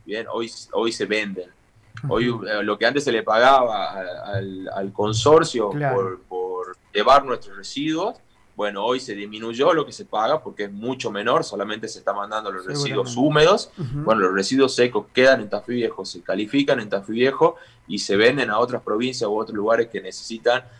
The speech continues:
Speaker 1: de esa materia prima como es el material reciclado. Y además se está generando ingresos, ingresos como lo estamos viendo presente, que
Speaker 2: Sí.
Speaker 1: son, eh, parte de las unidades que se han comprado, todo generado de los beneficios de esta planta de reciclado.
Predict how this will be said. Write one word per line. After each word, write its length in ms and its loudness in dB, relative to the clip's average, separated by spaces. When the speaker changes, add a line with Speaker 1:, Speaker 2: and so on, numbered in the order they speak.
Speaker 1:
de 180 0
esa 160 -2
materia 360 0
prima 320 0
como 240 -2
es 200 -2
el 200 -4
material 440 0
reciclado. 560 0
Y 120 0
además 340 4
se 60 -8
está 160 0
generando 480 0
ingresos, 500 -2
ingresos 400 -6
como 180 -4
lo 60 -4
estamos 300 -4
viendo 220 -6
presente, 440 -2
que 80 -4
Speaker 2:
Sí. 60 -2
Speaker 1:
son, 200 -4
eh, 420 2
parte 280 4
de 100 6
las 100 -2
unidades 400 2
que 80 -12
se 100 -2
han 60 -4
comprado, 600 2
todo 260 2
generado 460 0
de 80 -2
los 120 -8
beneficios 520 -6
de 60 -2
esta 140 -6
planta 220 -6
de 60 -4
reciclado. 600 2